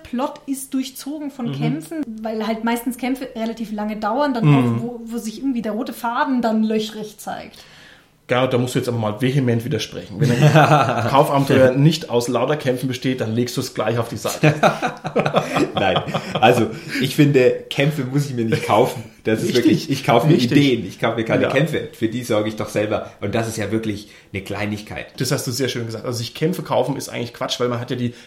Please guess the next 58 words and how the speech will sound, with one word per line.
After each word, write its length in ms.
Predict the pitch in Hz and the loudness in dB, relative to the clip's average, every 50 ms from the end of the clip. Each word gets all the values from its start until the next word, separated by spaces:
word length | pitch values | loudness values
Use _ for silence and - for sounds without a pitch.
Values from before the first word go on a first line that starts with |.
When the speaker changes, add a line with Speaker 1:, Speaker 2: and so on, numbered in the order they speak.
| - - | -18 -6
Speaker 3:
Kampfregeln 520 | - 135 156 165 160 160 147 147 143 139 | -2 -2 -2 0 0 2 2 4 2 2
schon 160 | - 147 135 | 2 0 -2
im 80 | 127 123 | -2 -2
Schrank 340 | - - - 135 160 175 - | -4 -6 -4 -4 -4 -4 -2
drin 180 | 151 147 151 | 0 2 2
und 180 | 156 135 123 - | 2 2 2 0
das 140 | 143 147 190 | 0 2 4
ist 60 | 175 | 2
Speaker 4:
Oh 40 | 117 | 4
Speaker 3:
irgendwie 160 | 190 175 170 | 4 4 4
Speaker 4:
ja. 40 | 151 | 2
Speaker 3:
kein, 300 | 147 156 170 180 175 156 | 2 2 2 2 2 0
kein 180 | 143 147 143 147 | 0 2 4 6
Mehrwert, 420 | 147 165 196 180 147 117 101 - | 6 6 6 6 4 4 2 2
ne? 300 | 113 123 147 208 240 214 - - | 0 -2 0 -2 -2 -4 -8 -8
Speaker 4:
Ja. 140 | - 95 - - - | -8 -8 -8 -8 -12
Speaker 2:
Das 120 | - 110 | -10 -8
stimmt, 440 | - - - - - 147 165 160 147 | -6 -8 -8 -4 -2 0 0 0 0
nur 80 | 131 123 | -2 -4
wenn 80 | 123 | -4
ich 80 | 131 120 | -4 -4
mich 120 | 120 113 | -4 -6
erinnere 260 | 120 - - 139 139 | -6 -6 -6 -6 -6
an 40 | 127 | -4
meine 240 | 120 113 113 117 - | -4 -4 -6 -6 -6
Anfangszeit 600 | - 147 151 151 156 151 - - - - 185 - | -6 -6 -4 -4 -6 -6 -8 -14 -8 -8 -8 -6
vom 100 | - 139 123 | -6 -8 -8
Rollenspiel, 480 | 120 117 131 156 156 - - 175 151 151 - - - - - | -6 -4 -4 -4 -4 -4 -6 -6 -6 -6 -12 -20 -20 -12 -10
da 120 | 117 104 | -8 -6
haben 80 | 120 123 | -6 -6
wir 100 | 131 127 - - | -6 -8 -10 -10
als 240 | - 131 - - - - | -10 -10 -10 -10 -14 -14
Spielleiter 440 | - - - 151 151 156 147 151 147 | -16 -6 -2 0 0 2 2 0 -2
zuerst 300 | - 143 123 135 - - | -2 -4 -6 -6 -8 -8
das 80 | - | -12
Buch 240 | - - - 156 147 | -12 -8 -8 -8 -6
durchgeblättert 540 | - 156 156 151 - - 151 160 160 156 147 | -2 -2 -2 -2 -2 -6 -2 0 0 2 0
und 120 | 139 143 | -2 -6
geguckt, 320 | 139 147 147 - 170 151 - | -6 -8 -4 -4 -6 -6 -4
was 140 | 135 131 - | -10 -10 -10
gibt's 160 | - 151 - | -12 -14 -8
für 80 | - 147 | -8 -6
neue 200 | 131 135 139 135 | -4 -4 -4 -4
coole 240 | - - - 156 143 | -4 -2 0 0 0
Monster, 320 | 143 135 147 147 - 147 | 0 -2 -4 -2 -2 -2
was 100 | 143 117 | -2 -2
haben 120 | - 160 147 | -2 -4 -4
die 60 | 120 | -4
für 200 | 117 - - - 113 - | -6 -8 -8 -8 -8 -6
Werte. 400 | - 139 - - 220 214 156 - - | -8 -8 -6 -4 -4 -4 -4 0 2
Speaker 3:
<laughs> 60 | - 120 127 131 143 143 139 160 | 2 2 4 4 2 4 6 6
Speaker 2:
Ich 120 | - - | 6 8
erinnere 140 | 190 185 196 | 10 10 10
mich 140 | 220 202 - | 10 8 6
da 80 | 277 262 | 6 4
gerade 380 | - - 262 - 180 156 151 | 4 2 0 0 -2 0 0
nur 120 | 175 165 165 | -2 -2 -2
daran. 320 | 147 147 147 139 151 143 | -2 -4 0 0 0 0